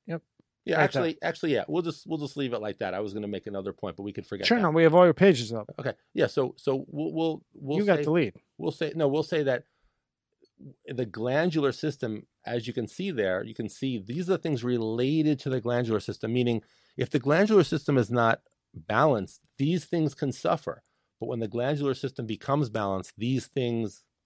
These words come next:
Speaker 2: are likely to heal. Then you see the eliminative system. The things listed in the eliminative system, which you can see there, if the, if the eliminative system is not balanced, these things are likely to suffer.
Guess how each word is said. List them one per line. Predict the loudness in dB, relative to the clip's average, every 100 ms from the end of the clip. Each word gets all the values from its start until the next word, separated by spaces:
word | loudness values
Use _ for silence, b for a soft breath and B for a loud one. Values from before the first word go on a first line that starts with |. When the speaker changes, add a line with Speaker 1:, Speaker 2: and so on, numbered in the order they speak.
| -4
Speaker 2:
are | -2
likely | 0 -2 -2 -4
to | -4
heal. | -4 0 0 0 _ _ -12
Then | -10
you |
see | -8 -4
the | 0
eliminative | 2 4 4 2
system. | -2 -10 -10 -16 _ _ _ _ _ _ _ _ _ -8
The | -4
things | 0 4 4 2
listed | 2 4 4 4 0
in | 2
the | 2
eliminative | 2 4 4 4 4 2 2
system, | -2 0 -2
which | -2
you | -4
can | -8
see | -4 -4
there, | 0 0 0 -4 _ _ _ _ _ -6
if | -6
the, | -4 -4 -4
if | -4 -2
the | 0
eliminative | 2 2 4 2
system | 0 -2 0
is | -2
not | 0 -2 -2
balanced, | -2 -2 -2 -4
these | -4 -4
things | -2 -2 0
are | 0
likely | 2 0 0
to | 0
suffer. | 2 2 0 -6